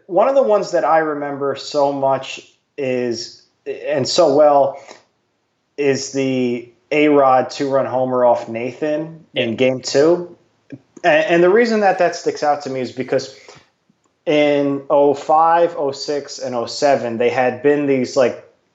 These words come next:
Speaker 1: really good, well, oh seven, oh seven team in the second half was amazing. But they had been these really good teams that fell short in the playoffs because they weren't getting the big hits. And A-Rod was so much the focal point of that.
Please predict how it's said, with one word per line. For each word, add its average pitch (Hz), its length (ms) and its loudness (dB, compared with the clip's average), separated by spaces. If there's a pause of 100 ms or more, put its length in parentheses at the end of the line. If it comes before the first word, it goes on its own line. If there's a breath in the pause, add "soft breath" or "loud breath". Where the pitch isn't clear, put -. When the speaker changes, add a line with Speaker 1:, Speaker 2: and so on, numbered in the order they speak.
Speaker 1:
really 170 280 4
good, 147 240 2
well, 156 300 0
oh 175 120 4
seven, 160 420 -2 (100)
oh 202 160 2
seven 214 280 -2
team 160 180 -6
in 123 80 -6
the 113 80 -10
second 127 300 -6
half 110 200 -10
was 107 120 -14
amazing. 107 420 -12 (580 soft breath)
But 139 120 0
they 151 120 4
had 147 180 2
been 180 160 2
these 147 180 0
really 147 280 0
good 135 180 -2
teams 139 320 -6
that 120 220 0
fell 135 240 2
short 131 280 0
in 123 60 -12
the 117 80 -10
playoffs 127 520 2
because 120 280 -6
they 120 100 -2
weren't 120 360 0
getting 117 260 -2
the 107 60 -8
big 104 240 -6
hits. - 360 -10 (360 loud breath)
And 131 360 -2
A-Rod 151 400 4
was 120 180 0
so 135 160 2
much 127 220 -2
the 113 80 -8
focal 123 360 0
point 143 240 -2
of 139 60 -2
that. 151 460 2